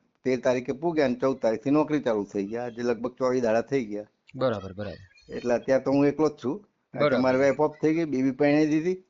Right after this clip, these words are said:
Speaker 1: બાબો ને
Speaker 2: ઓકે.
Speaker 1: વહુ ગયા યુરોપ.
Speaker 2: બરાબર,
Speaker 1: એટલે હું
Speaker 2: બરાબર.
Speaker 1: એકલો <laughs> માણસ.
Speaker 2: હમ.
Speaker 1: એટલે મારા દરજી કામ સારું ચાલે છે અહીંયા આગળ, વાંધો નહીં,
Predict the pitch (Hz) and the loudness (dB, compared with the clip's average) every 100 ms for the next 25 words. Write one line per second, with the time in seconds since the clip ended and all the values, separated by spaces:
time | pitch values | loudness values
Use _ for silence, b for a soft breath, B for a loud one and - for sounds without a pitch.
0 | - 127 139 139 135 135 127 139 139 143 | -2 2 4 4 4 2 2 4 4 4
1 | 139 117 - _ _ _ - 165 170 120 | 2 0 -4 _ _ _ -2 0 0 0
2 | 123 139 135 - 143 135 139 107 - - | 2 2 0 0 -2 2 0 0 -4 -2
3 | 160 127 123 104 113 - 110 92 - 139 | 0 2 0 -2 -8 -10 -16 -14 -10 -8
4 | 143 147 147 160 160 151 160 151 156 156 | -8 -4 0 2 2 2 0 0 -2 -2
5 | 196 180 151 123 113 104 110 104 110 123 | -4 -6 -10 -8 -8 -8 -8 -8 -8 -6
6 | 120 127 131 101 | -4 -2 -4 -6